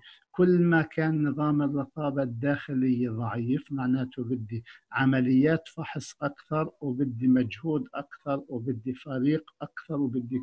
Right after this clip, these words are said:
كفاءات أكثر، وبدي كمان أتعاب أكثر تتناسب مع التكاليف اللي إحنا ممكن نتحملها. بعد هيك النقطة الخامسة بنصمم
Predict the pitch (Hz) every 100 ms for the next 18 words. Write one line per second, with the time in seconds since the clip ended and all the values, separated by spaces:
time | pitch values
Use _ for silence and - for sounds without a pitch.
0 | - 131 147 - 143 - _ 143 - -
1 | 147 190 - _ _ _ - 113 123 110
2 | 113 131 131 127 - - 131 135 120 180
3 | - - 117 120 117 131 127 127 131 117
4 | 113 110 - 127 - 120 123 120 - 123
5 | 123 113 123 117 120 117 - 120 123 254
6 | _ _ - 147 - 117 110 98 98 -
7 | 160 _ _ - _ 165 160 139 127 127
8 | 143 143 151 131 123 - 135 127 135 120
9 | 117 143 143 127 139 120 117 - 143 139
10 | 131 135 139 139